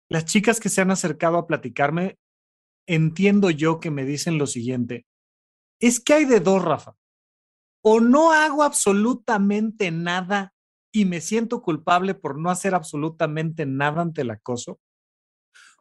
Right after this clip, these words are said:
o hago un desmadre y incendio el lugar y,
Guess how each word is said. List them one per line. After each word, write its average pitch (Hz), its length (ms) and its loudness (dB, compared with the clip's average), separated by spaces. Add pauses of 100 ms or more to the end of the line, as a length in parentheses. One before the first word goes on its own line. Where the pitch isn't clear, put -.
o 262 100 6
hago 311 360 4
un 370 120 0
desmadre 302 640 2
y 269 220 2
incendio 302 480 2
el 285 80 4
lugar 262 640 2
y, 262 480 0